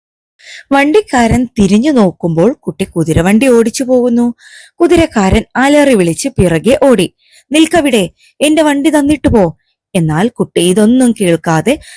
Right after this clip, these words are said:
ആഹ്ലാദത്തോടെ വണ്ടി ഓടിച്ചുപോയി. അടുത്ത ചിത്രം നോക്കൂ, എന്താണ് അവിടെ കാണുന്നത്? ആ, ആ ഒരു കുട്ടി കുതിരവണ്ടി ഓടിച്ച് കുതിരക്കാരന്റെ അടുത്ത് നിൽക്കുന്നുണ്ട് അല്ലേ? അപ്പൊ തിരിച്ചെത്തിയതായിരിക്കും. എന്താണെന്ന് നോക്കിയാലോ? കുട്ടി തിരികെ എത്തി.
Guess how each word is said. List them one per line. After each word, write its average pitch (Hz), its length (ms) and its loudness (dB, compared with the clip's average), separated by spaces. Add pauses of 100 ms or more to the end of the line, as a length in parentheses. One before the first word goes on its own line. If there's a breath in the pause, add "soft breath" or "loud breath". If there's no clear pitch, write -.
(140 loud breath)
ആഹ്ലാദത്തോടെ 233 800 0
വണ്ടി 175 360 -2 (140)
ഓടിച്ചുപോയി. 240 760 0 (640)
അടുത്ത 294 220 0
ചിത്രം 320 340 0
നോക്കൂ, 302 440 0
എന്താണ് 262 340 2
അവിടെ 254 240 0
കാണുന്നത്? 220 680 -2 (380 loud breath)
ആ, 175 460 0
ആ 165 80 -2
ഒരു 151 200 2
കുട്ടി - 440 -2
കുതിരവണ്ടി 185 720 0
ഓടിച്ച് 175 440 0 (180)
കുതിരക്കാരന്റെ 226 720 0
അടുത്ത് 202 320 0
നിൽക്കുന്നുണ്ട് 208 520 0
അല്ലേ? 226 220 0
അപ്പൊ - 460 -6
തിരിച്ചെത്തിയതായിരിക്കും. 240 1000 0
എന്താണെന്ന് 254 400 2
നോക്കിയാലോ? 254 560 0 (360 loud breath)
കുട്ടി - 360 -2 (180)
തിരികെ 185 320 0
എത്തി. - 460 -2